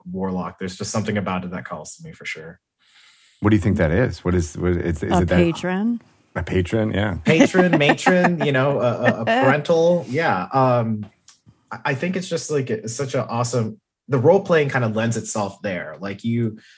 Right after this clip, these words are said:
Speaker 3: I
Speaker 1: with you and
Speaker 3: agree.
Speaker 1: the D M, it's kinda like a, this very organic,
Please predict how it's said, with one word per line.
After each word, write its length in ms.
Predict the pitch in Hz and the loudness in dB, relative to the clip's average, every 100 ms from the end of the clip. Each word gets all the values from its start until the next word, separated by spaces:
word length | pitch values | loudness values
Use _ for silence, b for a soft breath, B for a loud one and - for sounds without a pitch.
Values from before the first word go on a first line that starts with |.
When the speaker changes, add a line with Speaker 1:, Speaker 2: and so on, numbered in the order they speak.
| B B B | B B B
Speaker 3:
I 80 | 120 | -4
Speaker 1:
with 100 | 120 | -2
you 180 | 117 135 | 2 4
and 120 | 131 123 | 4 4
Speaker 3:
agree. 40 | |
Speaker 1:
the 60 | 113 | 2
D 220 | 113 110 | 0 2
M, 260 | 107 104 | 0 -2
it's 160 | 104 - | -4 -6
kinda 240 | - 113 | -4 -2
like 240 | 107 104 101 | -2 -4 -4
a, 140 | 101 | -6
this 260 | - 104 - | -8 -10 -6
very 400 | 110 110 110 107 | -2 0 -2 -4
organic, 720 | 107 98 101 101 104 92 - | -8 -6 -6 -4 -4 -8 -12